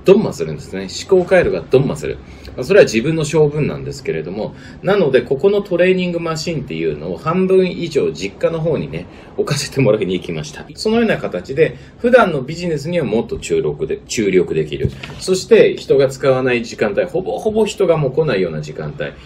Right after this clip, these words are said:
いつもその深夜の時間帯に外から眺めてたんですよ。人いるかなって、いつもま、ほぼほぼいなかったです。一人いるかぐらい、い、いないかぐらい。なのでその時間帯に利用する自分からすれば、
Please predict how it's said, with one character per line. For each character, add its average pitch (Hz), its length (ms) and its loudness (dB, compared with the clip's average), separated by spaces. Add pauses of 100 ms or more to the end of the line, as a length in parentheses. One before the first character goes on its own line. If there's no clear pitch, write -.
(160)
い 196 40 -8
つ 220 80 -2
も 151 80 2
そ 143 120 -4
の 135 100 0
深 202 180 0
夜 160 100 2
の 101 80 -2
時 92 140 -6
間 98 140 -4
帯 92 140 -4
に 95 60 -6
外 208 220 0
か 110 80 -6
ら 95 40 -6
眺 120 280 0
め 190 80 0
て - 100 -10
た 92 100 -6
ん 80 40 -6
で 73 60 -8
す 82 100 -8
よ。 80 160 0 (260)
人 - 220 0
い 175 80 4
る 185 80 8
か 165 140 2
な 123 120 0
っ - 80 -8
て、 135 240 -6
い 190 80 -2
つ 185 120 -4
も 98 80 -2
ま、 107 300 -8 (120)
ほ - 160 -8
ぼ 240 140 2
ほ 233 80 -2
ぼ 233 100 2
い 196 80 6
な 165 140 2
か 113 100 -4
っ - 20 -8
た - 120 -12
で - 80 -10
す。 - 160 -18 (160)
一 - 280 -4
人 214 100 0
い 202 60 4
る 196 100 8
か 180 120 0
ぐ 151 120 -2
ら 127 100 2
い、 - 120 -14
い、 135 280 -6
い 156 40 -4
な 143 160 4
い 131 60 6
か 117 120 0
ぐ 101 100 0
ら 76 80 -4
い。 - 80 -18 (320)
な 214 80 -4
の 180 80 4
で 139 60 4
そ 156 140 -2
の 165 80 2
時 151 140 -4
間 160 160 -6
帯 156 140 0
に 147 160 0
利 139 100 -4
用 139 160 0
す 147 100 -8
る 135 100 0
自 123 140 -6
分 131 160 -4
か 123 120 -2
ら 117 80 -4
す 147 120 -10
れ 196 100 2
ば、 202 220 0